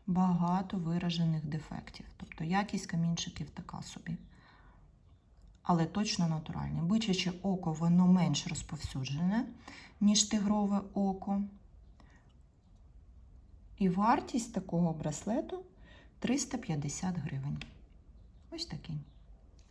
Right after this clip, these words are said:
І останнє, що хочу вам сьогодні показати, ще один браслетик з агату.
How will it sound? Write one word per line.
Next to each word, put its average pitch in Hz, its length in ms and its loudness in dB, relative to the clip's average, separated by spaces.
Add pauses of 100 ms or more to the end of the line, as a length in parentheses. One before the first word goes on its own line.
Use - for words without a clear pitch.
(1300)
І 320 100 2
останнє, 156 420 2
що 170 180 -2
хочу 175 320 -6
вам 175 180 2
сьогодні 185 400 2
показати, 392 560 -2
ще 202 300 2
один 156 340 0
браслетик 285 720 -2 (300)
з 196 120 -2
агату. 185 460 -2